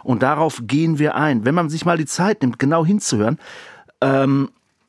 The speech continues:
eine Polizistin, wie die Hauptprotagonistin in Hurricane, klingt natürlich auch von ihrem Schuhwerk, von ihrer Ausrüstung ganz anders,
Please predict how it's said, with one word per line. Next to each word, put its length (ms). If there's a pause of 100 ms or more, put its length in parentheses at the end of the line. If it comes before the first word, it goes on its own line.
(480)
eine 400
Polizistin, 1040 (720)
wie 480 (440)
die 180
Hauptprotagonistin 800
in 320 (280)
Hurricane, 320 (240)
klingt 300
natürlich 580
auch 140
von 140
ihrem 180
Schuhwerk, 800
von 80
ihrer 240
Ausrüstung 640
ganz 280
anders, 540